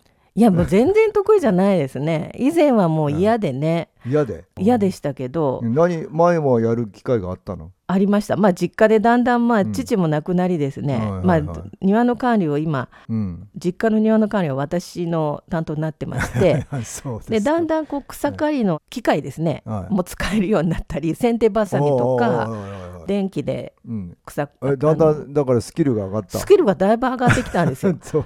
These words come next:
Speaker 2: う。
Speaker 1: なので、
Speaker 2: ええ。
Speaker 1: ちょっとお役に立てるのではないかということで、
Speaker 2: ええ。
Speaker 1: な-、仲間に入れていただいたんですね。
Speaker 2: あ、そうですか。でもこれは、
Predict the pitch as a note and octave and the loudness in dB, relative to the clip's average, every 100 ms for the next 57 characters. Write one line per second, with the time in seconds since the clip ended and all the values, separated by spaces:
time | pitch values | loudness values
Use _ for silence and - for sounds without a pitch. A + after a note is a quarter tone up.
0 | - E3 B3 F#4+ F4 F3+ A#3+ A#3+ C#3+ A2 | -2 0 0 2 0 2 4 4 2 0
1 | G#2+ C4+ G#3 F3 A#3+ C#4 G4 G4+ G4+ G4+ | -2 -2 -2 0 0 0 -2 0 -2 0
2 | G#4+ G4 G#3 D#3+ C#3+ C#3+ E3+ F#3 F#3 B2 | 0 0 0 -2 -4 -4 -4 -4 -6 -8
3 | _ D#3 D#3 F#3 F#3 F#2+ F#2+ B2+ G2+ G2 | _ -12 -10 -10 -8 -4 -2 -2 -4 -4
4 | F#2+ D#3 E3 F#2+ - D#3+ D#3 E3 E3 B2 | -4 -4 -4 -8 -12 -8 -6 -4 -4 -6
5 | C3 - - B2 B2 - B2+ - - B2 | -8 -10 -12 -10 -10 -12 -14 -14 -14 -12
6 | A#2 A2 A2 - - F#2 G#2+ B2+ B2+ G#2 | -6 -4 -4 -6 -10 -8 -4 -2 -4 -6
7 | - E2+ - - D#3+ C#3 - C#3 D#3+ F3+ | -12 -16 -18 -6 -2 -2 0 0 2 0
8 | F3+ F3 | -2 -2